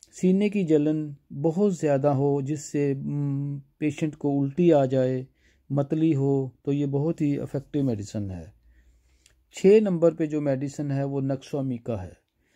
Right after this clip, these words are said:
नक्सवामिका होम्योपैथिक में एक बहुत ही इफेक्टिव मेडिसिन समझी जाती है पेट की ख़राबी के लिए,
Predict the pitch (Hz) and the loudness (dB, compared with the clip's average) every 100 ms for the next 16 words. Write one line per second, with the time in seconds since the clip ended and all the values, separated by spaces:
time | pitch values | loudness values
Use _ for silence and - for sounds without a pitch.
0 | _ _ _ - 165 214 - 220 175 147 | _ _ _ 0 0 2 0 0 0 0
1 | 156 147 135 151 170 190 175 135 - 143 | 2 2 2 0 0 0 0 0 0 -6
2 | 139 127 123 127 - 139 135 135 143 160 | -2 -2 -2 -4 -4 -6 -6 -4 -2 -2
3 | 185 - 135 131 135 - _ _ _ - | -2 -2 -2 0 -4 -12 _ _ _ -6
4 | 151 - 170 - 202 170 143 135 147 139 | -4 -2 -4 -2 -2 0 0 0 -2 -2
5 | 147 139 135 131 117 135 120 131 131 202 | -2 -2 0 0 0 -2 0 0 0 -4
6 | 185 _ _ _ _ 151 160 160 - 131 | -20 _ _ _ _ 0 2 0 -2 -2
7 | 131 131 - 131 120 131 123 117 101 92 | 0 -4 -2 0 0 0 -2 -4 -4 -8
8 | 80 | -12